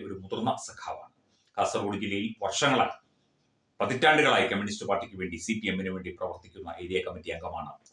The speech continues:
സഖാവ് ഭാസ്കരൻ. അദ്ദേഹത്തിന്റെ ആ ജീവിതത്തിലുണ്ടായ വലിയ ഒരു തിരിച്ചടി, തീർച്ചയായിട്ടും അദ്ദേഹത്തിന്റെ, അദ്ദേഹം വിതുമ്പുകയായിരുന്നു, കരയുകയായിരുന്നു. സത്യം പറഞ്ഞാൽ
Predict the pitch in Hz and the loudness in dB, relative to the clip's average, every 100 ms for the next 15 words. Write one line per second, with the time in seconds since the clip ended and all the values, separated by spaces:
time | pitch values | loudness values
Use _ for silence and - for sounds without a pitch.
0 | - 92 - - - - - - _ _ | -10 -10 -8 -10 -10 -16 -18 -20 _ _
1 | _ _ - 104 107 120 117 - - _ | _ _ -8 -6 -4 -2 -2 -2 -4 _
2 | _ - 107 110 - _ 101 107 117 113 | _ 0 2 2 -2 _ -6 -2 0 2
3 | 113 110 113 104 - - _ _ - 95 | 6 8 10 8 2 -8 _ _ -6 2
4 | 123 156 175 117 107 92 87 82 - _ | 6 8 8 6 0 -2 -4 -12 -14 _
5 | _ _ _ _ _ _ _ - 107 120 | _ _ _ _ _ _ _ -12 -2 2
6 | 113 110 113 113 110 110 101 98 - 104 | 4 4 4 2 2 4 2 0 0 2
7 | 113 107 107 120 147 135 120 87 73 78 | 4 2 2 4 6 6 6 4 0 -6
8 | 82 87 98 104 - 64 - - - 95 | -4 -2 0 -2 -6 -10 -12 -20 -18 -14
9 | 92 95 | -10 -8